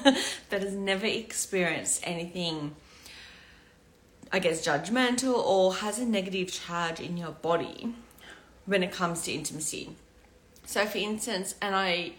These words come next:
was talking to a friend about this a couple of days ago, a client, about, you know, in high school, when I chose to not be intimate with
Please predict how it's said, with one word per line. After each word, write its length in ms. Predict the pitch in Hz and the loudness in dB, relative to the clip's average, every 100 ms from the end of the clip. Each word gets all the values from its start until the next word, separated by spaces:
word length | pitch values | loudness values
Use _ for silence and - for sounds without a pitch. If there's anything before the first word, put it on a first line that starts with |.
| - - - - - - - - - - - | -18 -18 -18 -20 -20 -20 -20 -20 -20 -20 -4
was 140 | 220 | 2
talking 280 | 240 226 233 | 4 2 2
to 140 | 220 | -2
a 40 | 214 | -2
friend 300 | 202 190 214 | -2 -2 -2
about 280 | 226 196 - | 0 -2 -2
this 560 | 156 - - - - - | -2 0 0 0 -2 -2
a 80 | |
couple 300 | 202 202 196 | -2 -4 0
of 100 | 185 | 0
days 300 | 185 190 220 | 2 2 2
ago, 220 | 240 208 170 | 0 0 0
a 40 | |
client, 480 | 165 208 226 247 220 | -2 -4 -2 0 -2
about, 220 | 202 - | -4 -4
you 80 | 220 | -2
know, 200 | 185 170 - | -2 -4 -6
in 140 | 208 | -8
high 380 | 208 190 202 240 | -8 -6 -4 -2
school, 500 | 254 - 202 151 - - - - - - - _ - - | -2 -4 -6 -6 -8 -16 -20 -20 -20 -20 -20 _ -20 -4
when 220 | 208 214 | 2 4
I 120 | 202 | 4
chose 500 | 190 214 196 185 - | 2 0 0 0 -4
to 100 | 214 | -6
not 220 | 190 - - | -6 -6 -6
be 100 | 180 | -6
intimate 480 | 175 180 208 - | -4 -6 -8 -8
with 340 | 190 180 170 | -4 -4 -4